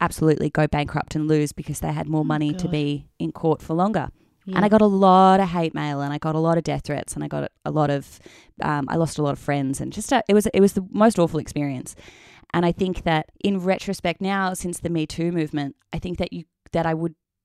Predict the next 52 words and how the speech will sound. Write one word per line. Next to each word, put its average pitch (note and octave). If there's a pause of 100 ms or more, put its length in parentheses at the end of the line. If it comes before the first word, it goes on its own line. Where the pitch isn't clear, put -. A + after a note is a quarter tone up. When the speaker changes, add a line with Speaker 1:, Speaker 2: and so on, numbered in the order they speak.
(280)
Speaker 1:
be E3+ (240)
able F3+
to F3
say D#3
something D#3 (140)
like D3
what D3
I C#3
said. - (300)
And E3
for E3+
that, D#3 (120)
I F#3+
still D4+
think D4
you'd E3+
have D#3+
the D3
haters, C#3+
but -
I E3
think F3
that -
more D#3
people D3
would D3
have C#3+
understood C#3+ (100)
and D3+
more C#3+
people C#3+
would C#3+
have -
been C#3
on C#3
my C#3
side. C#3+
Speaker 2:
Yep. F3 (220)
Speaker 1:
And E3
I'd D#3+
be E3
less D#3
scared D#3
to D3+
say D3+
it -
now C#3+ (140)
as D3+
I D3+
would D3
have D3
then. G3